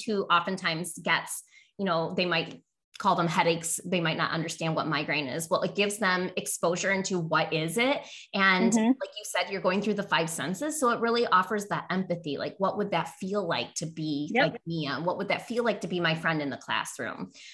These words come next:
Speaker 1: Um, and I think a lot of what our world needs is empathy. We need to be able to understand each other. And when we take time to do that, we care more and we see more
Speaker 2: Mm-hmm.
Speaker 1: kindness in the world. Yeah.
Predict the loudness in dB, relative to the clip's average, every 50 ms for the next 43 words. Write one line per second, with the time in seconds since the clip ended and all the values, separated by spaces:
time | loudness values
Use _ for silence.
0 | -20 -8 0 4 4 6 6 6 6 6 6 6 6 4 4 4 2 2 2 4
1 | 4 4 6 8 10 10 10 8 6 4 4 4 6 6 4 4 2 0 0 0
2 | -2 -2 -4 -4 -2 0 0 2 0 0 0 -4 -6 -10 -4 -2 -2 -2 2 2
3 | 2 2 4 2 0 -2 -2 -6 -6 -6 -4 -4 -2 0 2 2 2 0 0 0
4 | 0 0 0 0 0 -2 -2 0 2 2 2 2 0 0 -2 -2 -2 -2 0 0
5 | 0 0 2 2 2 4 4 4 4 2 2 2 0 2 2 2 2 2 0 0
6 | -2 -2 -4 -4 -8 -14 _ _ -2 -2 0 0 -2 0 0 0 0 0 -2 -2
7 | -2 -2 -2 0 2 4 4 4 4 2 0 -2 -4 -4 -4 -4 -6 -8 -10 _
8 | -18 -6 -2 2 4 6 6 6 4 4 4 4 2 2 0 0 0 -2 -2 0
9 | -2 -2 -4 -6 -2 2 2 4 4 4 4 2 0 -2 -4 -6 -8 -10 -10 -10
10 | -10 -10 -10 -8 -8 -8 -8 -8 -10 -14 -20 _ _ -20 -20 -20 -20 -16 -14 -12
11 | -12 -12 -14 -18 -20 -20 _ _ _ _ _ _ _ _ _ _ _ -2 -2 -2
12 | -2